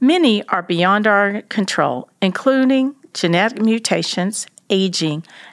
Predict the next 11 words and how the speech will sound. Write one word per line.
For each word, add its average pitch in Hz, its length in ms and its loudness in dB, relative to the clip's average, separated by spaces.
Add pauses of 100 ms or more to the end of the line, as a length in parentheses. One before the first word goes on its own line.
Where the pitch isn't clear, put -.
(120)
and 202 220 -2
reproductive 202 720 0
history. - 640 -6 (260)
There 269 220 2
are - 120 0
also 330 440 2 (260)
environmental 233 760 2
components 175 720 -2
to - 200 -2
consider: - 680 -2 (200)
smoking, 202 760 -2